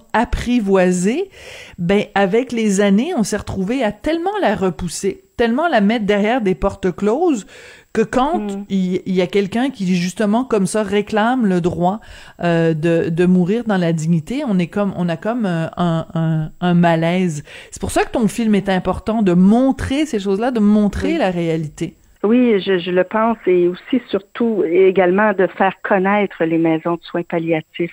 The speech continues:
Speaker 2: qui sont malheureusement méconnues et qui sont des havres de paix incroyables pour la famille.
Speaker 1: Oui.
Speaker 2: On prend soin psychologiquement aussi, c'est pas juste on arrive, on te donne des pilules, là, c'est, euh, de quoi t'as besoin, on fait des rencontres, on rencontre la famille,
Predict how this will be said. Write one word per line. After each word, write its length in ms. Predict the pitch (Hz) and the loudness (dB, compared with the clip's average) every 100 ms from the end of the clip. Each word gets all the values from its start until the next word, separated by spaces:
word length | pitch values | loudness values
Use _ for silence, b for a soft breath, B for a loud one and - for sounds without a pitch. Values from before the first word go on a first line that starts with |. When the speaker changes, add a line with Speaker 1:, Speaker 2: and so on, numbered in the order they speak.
| - | -10
Speaker 2:
qui 60 | - | -8
sont 200 | 180 165 | -4 -2
malheureusement 680 | 165 175 170 170 170 185 190 | 0 2 2 0 -2 -2 0
méconnues 580 | 190 170 170 160 180 240 - B B B - | 0 0 2 2 2 0 -2 B B B -2
et 100 | 185 | -2
qui 120 | - - | -2 0
sont 160 | 202 | 2
des 160 | 175 175 185 185 | 4 2 0 0
havres 340 | 196 175 175 | 0 0 -2
de 160 | 165 156 - | 0 -4 -2
paix 120 | 202 180 | -4 -4
incroyables 540 | - 175 170 190 202 - | -6 -6 -2 -2 -4 -6
pour 100 | 175 | -6
la 140 | 165 | -6
famille. 260 | - 165 196 202 226 214 | -6 -2 0 2 2 0
Speaker 1:
Oui. 40 | B B B B | B B B B
Speaker 2:
On 140 | 208 | 0
prend 280 | - 220 208 - | 0 -2 -2 0
soin 140 | 294 | 0
psychologiquement 880 | 294 - 214 196 180 - - 247 262 | 0 -4 -4 -2 -2 -6 -4 0 0
aussi, 260 | 214 - 240 | -2 -8 -6
c'est 100 | 220 | -6
pas 180 | - 214 | 0 0
juste 220 | 214 254 240 | 2 0 0
on 100 | 185 | 0
arrive, 320 | 175 226 220 | 0 0 0
on 80 | 180 | 0
te 60 | 170 | 2
donne 180 | 180 | 0
des 120 | 175 170 | 0 -4
pilules, 460 | - 180 202 196 | -4 2 2 4
là, 120 | 175 170 - | 2 0 0
c'est, 180 | 202 208 B B B - | -2 -2 B B B -2
euh, 280 | 170 165 | 2 2
de 120 | 160 180 | 2 0
quoi 200 | - 220 | -2 -2
t'as 120 | 220 | -2
besoin, 680 | 190 180 - 190 196 202 196 | -2 -4 -2 0 2 2 2
on 140 | 165 - | 0 -2
fait 80 | - | -2
des 160 | 196 196 | 0 2
rencontres, 680 | 185 180 - 196 202 196 | 2 0 0 2 2 0
on 140 | 170 160 | -4 -2
rencontre 480 | 190 214 - 214 - | 0 0 0 -2 0
la 120 | 190 | -4
famille, 520 | - 190 190 196 208 | 0 0 2 2 0